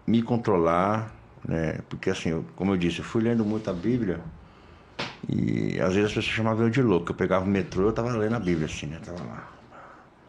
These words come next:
Pegava o trem que trabalhava com a família, eu tava lá. As pessoas olhavam e falavam,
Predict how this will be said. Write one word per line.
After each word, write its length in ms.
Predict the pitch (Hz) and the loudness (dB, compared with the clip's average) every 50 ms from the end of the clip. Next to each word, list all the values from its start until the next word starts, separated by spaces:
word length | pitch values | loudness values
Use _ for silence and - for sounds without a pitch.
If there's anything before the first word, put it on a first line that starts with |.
| - - - - - - - - - - | -20 -20 -20 -20 -20 -20 -20 -16 -6 -2
Pegava 260 | 92 92 95 95 95 | 2 4 4 4 4
o 60 | 90 | 2
trem 260 | - - 107 107 107 | 0 0 0 0 0
que 80 | 104 - | -2 -4
trabalhava 440 | - - 85 80 85 85 85 85 85 | -4 -2 -2 0 0 0 0 0 -2
com 140 | 80 - 80 | -2 -2 -2
a 40 | 82 | -4
família, 340 | 80 - 113 117 101 92 82 | -2 -2 -2 0 0 0 -2
eu 40 | 80 | -2
tava 240 | - 90 90 92 | -4 -6 -6 -4
lá. 340 | 95 92 92 87 87 - - - - - - - - - - - - - - - - - - - - - - - - - - - | -4 -4 -6 -8 -10 -12 -14 -18 -20 -20 -20 -20 -20 -20 -20 -20 -20 -20 -20 -20 -20 -20 -20 -20 -20 -20 -20 -20 -20 -20 -16 -12
As 100 | - 90 - | -10 -6 -4
pessoas 260 | - 92 104 110 104 | -2 0 0 2 2
olhavam 300 | 110 104 98 107 113 120 | 4 4 4 4 2 2
e 40 | 117 | 0
falavam, 400 | - 123 120 117 113 104 - 101 | -4 -6 -8 -8 -8 -10 -10 -12